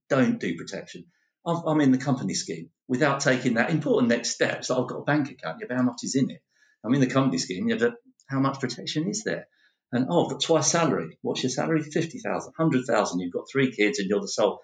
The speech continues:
Is that enough? You know, it gives us the ability to have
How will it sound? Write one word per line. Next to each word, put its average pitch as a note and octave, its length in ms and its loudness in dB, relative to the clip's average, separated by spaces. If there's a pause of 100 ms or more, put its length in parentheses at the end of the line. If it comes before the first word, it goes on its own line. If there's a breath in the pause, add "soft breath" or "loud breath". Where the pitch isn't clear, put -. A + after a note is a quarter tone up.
(480 loud breath)
Is D#3 180 -4
that E3 180 -2
enough? E3 380 0
You B2+ 100 0
know, B2+ 100 2
it - 60 -10
gives F#3+ 220 0
us - 180 0
the C#3+ 100 2
ability C#3+ 460 2
to - 100 -2
have A#2+ 420 0